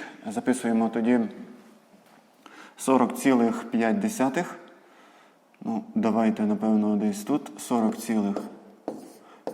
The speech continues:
п'ять десятих. Що множиться на десять цілих чотири десятих. Множимо.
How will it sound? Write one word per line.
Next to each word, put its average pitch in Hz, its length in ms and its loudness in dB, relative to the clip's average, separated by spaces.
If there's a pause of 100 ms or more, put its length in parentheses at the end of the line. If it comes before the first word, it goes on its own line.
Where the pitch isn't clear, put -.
(260)
п'ять 104 280 0
десятих. 156 540 -2 (1200)
Що - 240 2
множиться 107 600 4 (960)
на 117 200 4
десять 117 380 4
цілих 127 340 4
чотири 113 300 0
десятих. 113 520 0 (3250)
Множимо. 113 480 4